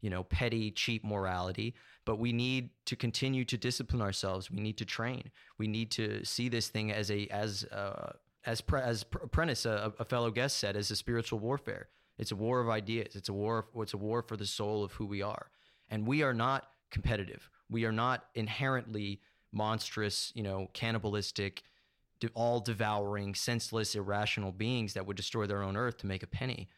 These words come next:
We are cooperative. And I think we can't beat the competitive, the com-, we can't beat these competitive people in a competitive construct. In their game, with their rules,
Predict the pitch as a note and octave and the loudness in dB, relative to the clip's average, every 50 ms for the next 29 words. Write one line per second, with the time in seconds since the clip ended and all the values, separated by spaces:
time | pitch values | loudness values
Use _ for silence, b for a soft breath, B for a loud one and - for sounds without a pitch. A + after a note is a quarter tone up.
0 | b b b b b b - A#2 A#2 A#2 A2+ A#2 A2+ - A#2 G#2+ A2+ C3 C3+ - | b b b b b b 0 2 2 4 4 2 2 0 0 2 2 2 0 0
1 | G#2+ - - - - - G2+ G2+ G2+ - - A2 G#2 - b b b b b b | -2 -4 -4 -6 -6 -4 -2 -2 -2 -2 -2 -4 -4 -4 b b b b b b
2 | b b b b b b _ C#3 A#2+ A2+ - - E3 E3 D#3 - - A2 G2+ C3+ | b b b b b b _ -2 -2 -2 0 0 0 0 0 -2 -4 -4 -2 0
3 | C#3+ D#3 D3 - _ _ - C3 B2 - C3+ G#2+ - - C3+ C3+ C3 C3 A#2+ A#2+ | 0 0 -2 -6 _ _ -6 -6 -4 -2 -4 -4 -2 0 0 0 0 0 -2 -4
4 | - C3 A#2+ - C3+ C3+ - - - G3 E3+ - C3 D#3+ D#3+ - D3+ C3+ A#2 - | -4 -4 -6 -4 -6 -6 -4 -2 -2 -2 -2 0 0 0 2 2 2 0 0 0
5 | B2+ A2+ - B2+ B2 A#2+ A2+ G#2 - - B2 B2 - C3 A#2 A#2 A2+ A2+ - - | 0 2 2 2 2 2 0 0 0 0 0 0 0 0 0 0 -2 -2 -2 -2
6 | G2+ - - A2 G#2+ G2+ G#2 F#2+ - - - G2+ G2+ G2+ - G#2 G2 - B B | 0 0 2 2 2 0 -2 -4 -4 -2 -2 -2 -2 -2 -2 -4 -4 -4 B B
7 | B B - C3 C3 C3 A#2+ A#2 A#2+ B2 C3 C3 A2 A2+ A2+ A#2 B2+ C#3 D#3+ D#3+ | B B -2 0 0 2 2 2 2 2 2 2 0 0 0 2 2 2 0 0
8 | B B B - A#2 - - A#2+ A#2+ C3 C3+ G#2+ A2 A2+ A#2+ C3 C#3+ D#3 D#3 - | B B B -2 -2 0 2 2 2 4 2 2 2 2 4 4 4 2 0 -2
9 | - | -6